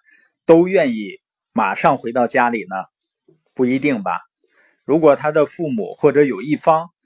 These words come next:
是一个情绪极为不稳定的人，小孩子在回到家的时候就会提心吊胆，因为他不知道今天他的家里是晴空万里，还是阴云密布。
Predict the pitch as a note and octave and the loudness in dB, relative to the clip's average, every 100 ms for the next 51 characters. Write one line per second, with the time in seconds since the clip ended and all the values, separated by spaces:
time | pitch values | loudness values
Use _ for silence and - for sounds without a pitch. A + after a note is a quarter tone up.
0 | _ _ _ - B2+ B2 C#3 B2 - A2+ | _ _ _ -4 -2 -2 -4 -4 -6 -10
1 | C#3 D#3 A#2+ G2 - C3+ D#3 D#3+ F3 B2 | -8 -4 -4 -6 -6 -2 0 0 -4 -6
2 | G#2 - D#3 A#2+ G2 - - _ _ _ | -8 -6 -6 -6 -8 -12 -20 _ _ _
3 | _ _ _ _ _ _ _ _ _ - | _ _ _ _ _ _ _ _ _ 4
4 | C#3 C3 C3+ D#3+ D#3 C#3+ B2 A2+ D3 B2+ | 4 6 2 0 0 2 0 2 4 4
5 | - B2+ D#3+ C#3+ D3+ D#3+ D3 - A2 B2 | 2 2 4 4 4 4 2 -4 -6 -4
6 | A2 C3 C3 A2 - B2+ D3+ D3 D3 A2+ | -2 -2 -2 -4 -6 -6 -4 2 4 4
7 | G2 - _ _ _ _ _ _ - F#3 | -4 -8 _ _ _ _ _ _ 2 4
8 | G3 G3+ G3 G3+ G3+ G3+ E3 C3 _ - | 4 0 -4 -4 2 4 4 2 _ -2
9 | F3+ F#3 F3+ F3+ F3+ _ _ _ _ D3+ | -2 0 -2 -2 -4 _ _ _ _ 4
10 | D3 E3+ D#3 D#3 C3 G2+ C#3 A#2 - B2+ | 4 4 4 4 2 -6 -6 -6 -6 -8
11 | C#3 D#3 D3+ C#3 G2+ F#2+ _ _ _ _ | 0 0 4 2 0 -12 _ _ _ _
12 | _ A2+ A#2 B2 A#2+ C3 B2 A#2 B2+ A#2+ | _ 0 0 -4 -2 -2 0 -2 -4 -2
13 | C#3 - | -4 -6